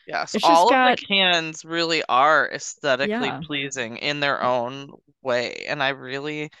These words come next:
Speaker 2: <laughs>
Speaker 1: enjoy looking at the can art,
Speaker 2: Me
Speaker 1: so
Speaker 2: too. So let's open Mexican Honey
Speaker 1: Yeah,
Speaker 2: Lights.
Speaker 1: Mexican Honey Light.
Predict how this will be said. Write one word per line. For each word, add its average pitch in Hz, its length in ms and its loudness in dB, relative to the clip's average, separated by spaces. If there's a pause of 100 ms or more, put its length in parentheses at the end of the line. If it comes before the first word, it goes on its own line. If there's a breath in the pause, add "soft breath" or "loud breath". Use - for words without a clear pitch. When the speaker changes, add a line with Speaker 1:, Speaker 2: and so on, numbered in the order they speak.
(100 soft breath)
Speaker 2:
<laughs> - 220 -20
Speaker 1:
enjoy 185 720 4
looking 196 420 -4
at 131 220 -10
the 151 120 -8
can 285 380 -8
art, 120 340 0
Speaker 2:
Me 196 80 -4
Speaker 1:
so 240 800 4
Speaker 2:
too. 262 380 2
So 233 160 -2
let's 349 260 -2
open 233 400 0
Mexican 226 540 -4
Honey 190 400 -4
Speaker 1:
Yeah, 165 80 -4 (340)
Speaker 2:
Lights. - 260 -10
Speaker 1:
Mexican 214 460 -10
Honey 220 400 -12
Light. 151 420 -10